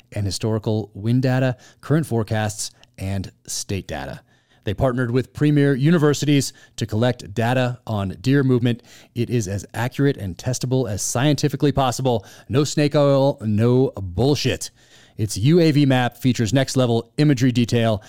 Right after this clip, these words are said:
the highest resolution offered on the market, with up to seven years of historical imagery. Its Blue Force tracker allows users to share pins and location data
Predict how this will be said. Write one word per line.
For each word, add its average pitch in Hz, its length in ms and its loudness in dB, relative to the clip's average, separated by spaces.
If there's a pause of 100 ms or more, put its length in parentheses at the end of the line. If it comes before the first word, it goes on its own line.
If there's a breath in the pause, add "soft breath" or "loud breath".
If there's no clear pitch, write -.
(280 loud breath)
the 82 80 -8
highest 107 360 -2
resolution 101 640 -2
offered 95 320 -4
on 104 60 0
the 110 60 2
market, 82 380 -6 (100)
with 98 120 -8
up 85 100 -8
to 92 60 -8
seven 143 300 0
years 123 380 0 (140)
of 107 120 -12
historical 98 600 -4 (160)
imagery. 87 360 -8 (640 soft breath)
Its - 160 -8
Blue 139 160 2
Force 165 220 2
tracker 131 460 -2 (180)
allows 113 320 0
users 127 340 2
to 98 120 -4
share 117 280 0
pins 127 440 0
and 107 260 -2
location 120 480 -2
data 82 340 -2